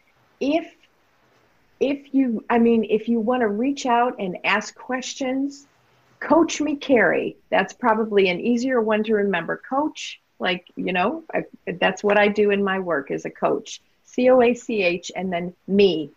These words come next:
as in you and me. Coach Me Carey, and that's my last name, C A R E Y at gmail dot com. That's an easy one. And if you have a question, if you're,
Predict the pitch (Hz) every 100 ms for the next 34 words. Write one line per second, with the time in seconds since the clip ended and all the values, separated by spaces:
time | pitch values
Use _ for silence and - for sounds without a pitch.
0 | _ 165 170 180 170 185 202 202 165 143
1 | 151 _ - 220 247 - 202 202 - 180
2 | 156 - 170 - _ - 180 175 175 -
3 | 185 196 208 - 240 277 160 - 208 -
4 | 175 180 175 165 - 180 175 170 160 147
5 | 151 _ _ - 160 - 180 190 180 165
6 | 160 151 151 - 156 151 147 - _ _
7 | _ _ 202 202 - 208 208 190 190 190
8 | 185 190 - _ _ 180 180 - 208 196
9 | 233 233 233 214 208 - 240 226 233 233
10 | _ _ - 190 196 185 -